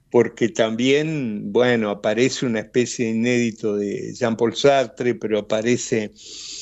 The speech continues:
un montón de cosas que, que son, fíjate, traducir un poeta es traducir también el estilo de ese poeta. Como me decía, mira, el traductor al, al portugués,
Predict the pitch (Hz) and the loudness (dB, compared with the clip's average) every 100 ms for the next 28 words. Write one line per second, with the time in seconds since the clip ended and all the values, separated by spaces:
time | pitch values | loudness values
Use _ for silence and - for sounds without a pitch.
0 | - - _ _ 147 139 139 135 143 139 | -14 -14 _ _ 0 4 4 4 2 2
1 | 135 120 160 156 180 156 - - - _ | 2 2 2 2 0 -2 -8 -14 -20 _
2 | - 131 127 120 117 - - _ - 131 | -4 2 4 4 2 -2 -8 _ -6 0
3 | 123 - 165 175 175 170 - - 135 180 | 0 2 2 4 0 -6 -12 -6 -2 0
4 | 156 139 127 143 151 - 220 220 165 175 | 0 -2 0 2 2 0 0 0 2 2
5 | 190 196 180 - 135 131 - 160 160 131 | 2 0 -2 0 0 0 2 0 2 0
6 | 123 127 143 151 139 120 - - 113 110 | 2 2 2 2 -2 -8 -8 -2 0 -2
7 | - 156 131 107 104 104 113 101 113 104 | -4 -2 2 4 4 2 -4 -4 -2 -2
8 | - - - - - - 131 143 151 160 | -4 -14 -16 -20 -20 0 2 4 4 2
9 | - 202 175 143 120 110 127 127 135 - | 2 2 2 4 2 2 2 2 2 -2
10 | 196 190 170 131 104 - _ - 113 110 | 2 4 4 4 0 -8 _ -4 -2 0
11 | 110 - 131 - 139 151 127 - - - | -4 0 -2 0 2 4 4 0 -14 -20
12 | - - - | -20 -20 -20